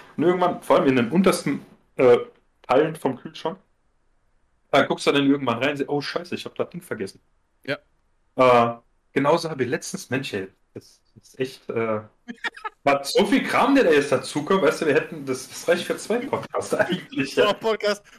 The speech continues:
Speaker 2: was erzählen, Mann?
Speaker 1: Ja,
Speaker 2: Jetzt machen wir grad
Speaker 1: richtig,
Speaker 2: einen
Speaker 1: ja.
Speaker 2: kompletten, kompletten Lebensmittel-Podcast. Einmal
Speaker 1: Ja,
Speaker 2: durch.
Speaker 1: richtig. Äh,
Speaker 2: Einmal
Speaker 1: weiß nicht,
Speaker 2: durch
Speaker 1: ob,
Speaker 2: die
Speaker 1: ob Jens
Speaker 2: Küche.
Speaker 1: noch lebt. <laughs>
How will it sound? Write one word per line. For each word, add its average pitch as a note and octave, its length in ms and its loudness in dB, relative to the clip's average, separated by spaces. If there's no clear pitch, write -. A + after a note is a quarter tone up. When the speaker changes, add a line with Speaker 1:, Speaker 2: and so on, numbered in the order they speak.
Speaker 2:
was D#3+ 140 -2
erzählen, E3+ 640 0
Mann? C3+ 220 -4
Speaker 1:
Ja, A3 100 4
Speaker 2:
Jetzt - 140 -4
machen - 140 2
wir E3+ 80 0
grad F3 140 -4
Speaker 1:
richtig, - 220 -12
Speaker 2:
einen - 0 -
Speaker 1:
ja. E3+ 100 0
Speaker 2:
kompletten, F3 640 -8
kompletten F3 580 -4
Lebensmittel-Podcast. C#3 1160 -4
Einmal D#3+ 300 -2
Speaker 1:
Ja, D#3+ 200 4
Speaker 2:
durch. - 140 -10
Speaker 1:
richtig. E3 500 -6
Äh, A#2 280 -4
Speaker 2:
Einmal D#3+ 220 2
Speaker 1:
weiß - 20 -2
nicht, D3+ 100 -2
Speaker 2:
durch - 20 -2
Speaker 1:
ob, - 80 -6
Speaker 2:
die C3+ 120 2
Speaker 1:
ob C3+ 140 2
Jens F#3 260 2
Speaker 2:
Küche. - 0 -
Speaker 1:
noch A2+ 200 -2
lebt. F#3+ 380 -4
<laughs> F#3+ 240 -2